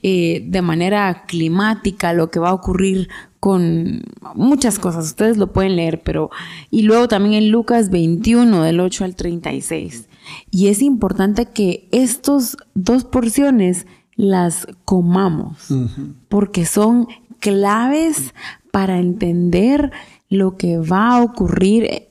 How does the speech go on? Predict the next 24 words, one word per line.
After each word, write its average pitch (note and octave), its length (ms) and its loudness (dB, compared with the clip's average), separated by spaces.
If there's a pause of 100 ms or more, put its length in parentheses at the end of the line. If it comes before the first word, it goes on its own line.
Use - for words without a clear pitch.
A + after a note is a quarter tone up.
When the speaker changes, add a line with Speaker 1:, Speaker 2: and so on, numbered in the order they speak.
(160)
Speaker 1:
en F#3 520 2
el F3 180 -2
tiempo B3+ 480 0
justo D4+ 520 0
antes B3 280 2
del G#3+ 160 0
regreso F3+ 460 0
del F3+ 100 0
Señor. D#3+ 480 -4 (500)
Y A3+ 100 2
lo A3+ 100 6
importante G#3+ 640 2
de A3 240 2
esta, B3 580 0
de G3 180 0
la F3 220 0
palabra F3+ 400 0
de G3 120 0
Dios G#3 560 0
es G3+ 220 -4
que - 380 -4
es G#3 260 2
la G#3+ 300 0
verdad. E3+ 880 -2